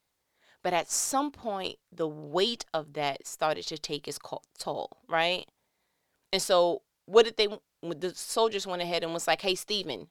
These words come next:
help him with the cross." And I want you to hear that again, 'cause that just spoke to me while I said it. At some point,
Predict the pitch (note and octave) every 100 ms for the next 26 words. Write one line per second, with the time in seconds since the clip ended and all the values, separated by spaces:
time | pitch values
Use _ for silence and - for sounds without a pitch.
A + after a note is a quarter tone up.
0 | _ G#3+ G#3+ F#3+ E3+ D3+ - - - -
1 | - _ _ _ _ _ _ _ _ _
2 | _ - C4 F4 A4 D4+ B3 G3 A#3+ G#3
3 | D3 C#3+ C#3+ - - F3+ A#3+ C#4 G3+ -
4 | F#3 - G3 F#3 D#3 D3+ D#3+ F3 D3+ B2+
5 | - _ _ _ _ _ _ _ _ _
6 | _ _ - F#3+ - - A#4+ A#4+ - F3
7 | B2+ E2+